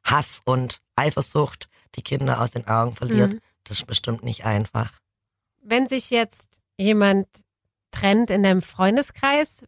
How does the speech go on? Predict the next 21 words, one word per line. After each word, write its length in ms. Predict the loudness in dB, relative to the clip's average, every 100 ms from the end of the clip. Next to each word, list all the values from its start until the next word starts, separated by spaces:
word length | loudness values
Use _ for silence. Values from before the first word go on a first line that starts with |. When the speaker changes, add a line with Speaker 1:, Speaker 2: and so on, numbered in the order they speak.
| _
Speaker 2:
wirst 200 | -2 -2
du 60 | -4
gefragt 520 | -6 -4 -2 -2 -4
nach 180 | -12 -12
Tipps? 420 | -14 -14 -14 -20 _ _
Speaker 1:
Manchmal 500 | 2 4 6 6 4
schon, 360 | 4 4 2 0 -6 _
ja. 320 | 0 2 2
Speaker 2:
Mhm. 60 | 0 -10 _ _ -2
Speaker 1:
Aber 440 | 0 2 4 2
ich 140 | 0 0
finde, 200 | 2 2
das 180 | 2 0
ist, 160 | -4 -2
das 200 | -4 -2
gibt's 260 | -4 -4 -2
nicht 160 | 0
so 80 | 0
pauschal. 720 | 0 0 2 2 2 4 2 0 -8
Speaker 2:
Mhm. 240 | -12 -6
Speaker 1:
Weil 460 | 0 2 2 2 0